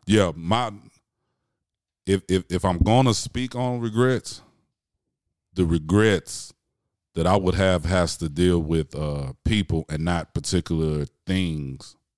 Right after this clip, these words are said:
that have happened to me or things that I've done wrong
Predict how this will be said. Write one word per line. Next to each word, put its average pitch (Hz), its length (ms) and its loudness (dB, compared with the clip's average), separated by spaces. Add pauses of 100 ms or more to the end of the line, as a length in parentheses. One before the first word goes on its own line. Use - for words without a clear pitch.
(140)
that 80 140 -4
have 71 120 -4
happened 71 440 -4
to 92 240 -2
me 78 180 -2
or 71 160 -4
things 80 380 -6
that 76 100 -6
I've 71 240 -8
done 78 400 -4
wrong 73 400 -8